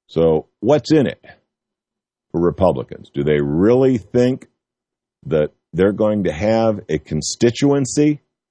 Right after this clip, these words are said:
Do any true conservatives think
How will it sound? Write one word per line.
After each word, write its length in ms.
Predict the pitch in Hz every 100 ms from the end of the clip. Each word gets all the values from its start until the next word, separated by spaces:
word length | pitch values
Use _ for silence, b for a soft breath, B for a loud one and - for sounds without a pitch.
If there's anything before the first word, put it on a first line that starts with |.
| _ _ _ _ _ _
Do 240 | 87 95 -
any 460 | 151 165 143 65 - _ _ _ _
true 520 | - 139 135 135 127 - _
conservatives 960 | 117 117 - 139 110 80 - - - _ _ _ _ _
think 300 | 110 135 -